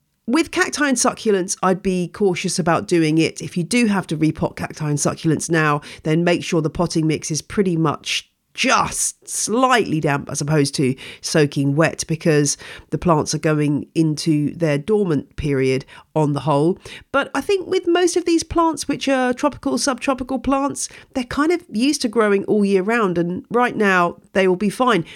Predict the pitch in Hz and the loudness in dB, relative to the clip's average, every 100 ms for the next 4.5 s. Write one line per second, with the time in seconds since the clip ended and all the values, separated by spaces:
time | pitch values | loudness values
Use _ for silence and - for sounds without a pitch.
0 | - - 247 233 - 202 240 269 - 254 | -10 0 0 0 -6 -2 0 0 0 0
1 | 202 175 - 180 160 _ - 208 202 202 | 2 0 0 -2 -4 _ 0 2 0 -2
2 | - 196 - 165 160 156 165 160 170 180 | -2 -2 0 -2 0 0 2 2 2 2
3 | 180 175 170 160 175 165 147 175 156 147 | 2 2 0 0 0 0 2 0 2 0
4 | 143 160 135 - - | 0 0 0 -2 -12